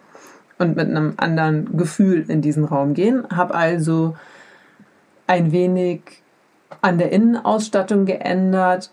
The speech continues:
Richtung tropisch, Dschungel mit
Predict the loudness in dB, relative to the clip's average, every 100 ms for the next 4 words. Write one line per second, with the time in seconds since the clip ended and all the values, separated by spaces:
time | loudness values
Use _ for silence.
0 | -10 -6 -6 -6 -6 -2 0 0 0 0
1 | 0 -2 -6 _ _ _ -18 -6 0 2
2 | 0 -2 -2 0 -4 -8 -16 -12 -4 -2
3 | 2 2 4 2 2 2 0 0 0 -2
4 | -4 -14